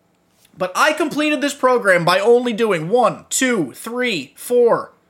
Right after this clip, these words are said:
five, six, six of the moments. And there are twelve? I did fifty percent of the moments and I completed the program. Uh, it's not that the, the difficulties are too hard. A lot of them are on All-Star, few Hall of Fame, a couple Legend.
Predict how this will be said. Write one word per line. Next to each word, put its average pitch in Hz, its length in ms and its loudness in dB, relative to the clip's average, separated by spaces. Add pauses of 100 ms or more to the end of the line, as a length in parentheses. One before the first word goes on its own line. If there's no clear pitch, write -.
(180)
five, 214 500 0
six, - 760 -2 (760)
six - 320 -2
of 247 100 -2
the 214 80 -4
moments. 160 420 -2
And 208 200 -2
there 214 160 2
are 202 540 4 (360)
twelve? 294 560 -2 (600)
I 220 100 -2
did 233 140 -4
fifty 285 400 -4
percent 226 440 -4
of 175 140 -4
the 180 60 -4
moments 160 360 -4
and 156 80 -10
I 151 60 -4
completed 156 320 -10
the 131 60 -14
program. - 360 -12 (1800)
Uh, 196 300 -4
it's 262 240 -2
not 294 240 2
that 254 100 2
the, 233 220 4
the 196 160 0
difficulties 202 560 -2
are 170 60 -6
too 175 180 -2
hard. 196 320 2
A - 20 0
lot 247 180 2
of 277 60 -2
them 247 100 0
are 240 100 2
on 220 120 4
All-Star, 240 640 0
few 254 240 -4
Hall 240 200 4
of 220 120 0
Fame, 226 340 -2
a 220 40 -4
couple 214 300 -4
Legend. 160 420 -2